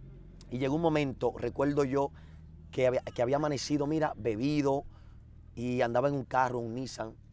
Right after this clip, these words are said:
yo tenía, y lo dejé parqueado donde una chica,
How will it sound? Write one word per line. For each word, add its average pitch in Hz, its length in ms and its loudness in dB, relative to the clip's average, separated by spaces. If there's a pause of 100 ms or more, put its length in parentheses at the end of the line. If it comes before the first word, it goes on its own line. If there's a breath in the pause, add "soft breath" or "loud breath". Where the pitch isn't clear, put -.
(260)
yo 98 120 -8
tenía, 123 480 -6
y 120 100 -8
lo 107 120 -2
dejé 110 120 -4
parqueado 120 560 -2 (320 loud breath)
donde 110 300 -2
una 131 220 -2
chica, 123 420 -2